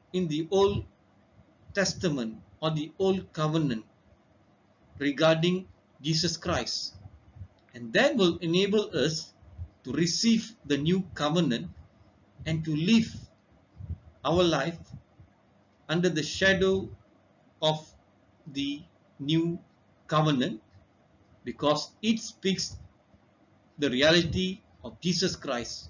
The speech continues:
as the Son of God. This is the gospel truth.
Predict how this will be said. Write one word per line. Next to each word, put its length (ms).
as 180
the 120
Son 260
of 160
God. 220
This 400
is 140
the 100
gospel 480
truth. 280